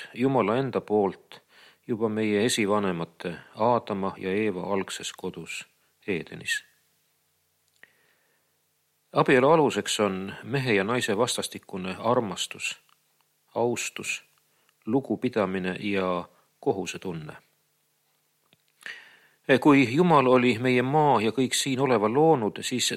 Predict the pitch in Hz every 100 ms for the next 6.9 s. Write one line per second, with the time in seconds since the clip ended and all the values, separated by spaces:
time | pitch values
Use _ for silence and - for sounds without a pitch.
0 | - 156 107 - - 107 98 - - -
1 | - _ - 151 131 _ - - 110 98
2 | 87 - 87 76 - _ _ _ _ _
3 | _ _ _ _ _ _ _ _ - -
4 | - 139 135 - - 85 - _ _ _
5 | - 135 117 120 101 92 - _ - 110
6 | 127 127 - 80 82 - 92 78